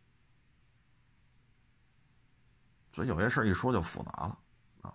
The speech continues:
我是真心的希望啊，不要再出现二十多年前中国摩托车在东南亚地区那个惨-，惨剧，不希望再来一遍了。再来一遍的后果是什么？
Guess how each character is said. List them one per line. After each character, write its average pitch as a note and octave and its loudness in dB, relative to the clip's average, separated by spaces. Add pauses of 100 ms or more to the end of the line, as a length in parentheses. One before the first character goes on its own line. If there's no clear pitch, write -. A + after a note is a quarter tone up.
(640)
我 G2 4
是 C3+ 8
真 F3 8
心 D#3 6
的 A2+ 6
希 - 4
望 A2+ 8
啊， A#1 -2
不 G2+ 0
要 C3+ 8
再 A2 6
出 A2 2
现 G#2 6
二 G#2 6
十 F#2 4
多 G2+ 2
年 G2 4
前 G2 2
中 G#2 2
国 F#2+ 4
摩 F#2 4
托 F#2+ 2
车 G2 4
在 F2 0
东 F#2+ 0
南 F#2+ 2
亚 F#2 2
地 F2 0
区 E2 0
那 F#2 2
个 E2 2
惨-， - -2 (240)
惨 - 0
剧， F#2 0 (360)
不 B2+ 0
希 A#2 0
望 G#2+ 4
再 E2 2
来 G#1+ -4
一 B1 -6
遍 C2+ -6
了。 - -12 (1400)
再 E3+ 10
来 C#3 10
一 D3+ 8
遍 C#3 10
的 A2+ 6
后 A#2+ 8
果 D#2 4
是 D#2 2
什 - -2
么？ - -6